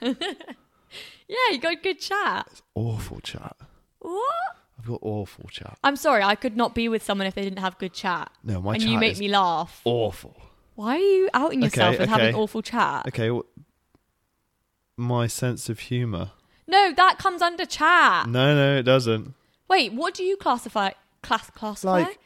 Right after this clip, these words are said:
Speaker 2: classi-,
Speaker 1: Classif-
Speaker 2: <laughs> classify.
Speaker 1: Classify as chat? Do you mean, like, your chat up lines? Like,
Speaker 2: Yeah, yeah, yeah,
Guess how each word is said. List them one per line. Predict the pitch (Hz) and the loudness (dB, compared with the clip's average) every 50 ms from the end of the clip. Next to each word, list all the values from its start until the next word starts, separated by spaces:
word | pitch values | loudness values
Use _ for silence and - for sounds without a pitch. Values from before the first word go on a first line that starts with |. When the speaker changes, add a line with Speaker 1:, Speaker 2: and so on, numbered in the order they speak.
| _ _ - | _ _ -10
Speaker 2:
classi-, | - - 147 - 139 - - 294 - | -2 2 4 4 4 2 0 -6 -6
Speaker 1:
Classif- | - - - - _ | -8 -10 -20 -20 _
Speaker 2:
<laughs> | _ - - - | _ -20 -20 -10
classify. | - - 180 160 143 - - - - 98 98 101 107 110 - _ _ _ | -2 2 2 2 2 0 -4 -8 -6 -4 -4 -4 -4 -8 -10 _ _ _
Speaker 1:
Classify | - - 392 - - - - 330 311 294 | -8 -8 -8 -6 -8 -4 0 0 2 2
as | 294 - - | 0 -2 -6
chat? | - - 339 254 180 170 - - | -4 0 2 2 2 2 0 -4
Do | - 254 | -4 -2
you | |
mean, | 262 269 | -2 0
like, | 262 247 | 0 -2
your | 208 254 | -2 -4
chat | 247 - 302 - | -4 -2 -2 0
up | - 202 - | 0 -2 -2
lines? | - 180 175 180 180 196 - | -2 -4 -4 -4 -6 -6 -4
Like, | 208 196 190 - | -4 -2 -2 0
Speaker 2:
Yeah, | 175 185 190 180 170 | 2 2 4 4 4
yeah, | 170 165 156 151 | 4 4 4 4
yeah, | 147 147 143 139 135 | 4 4 4 4 2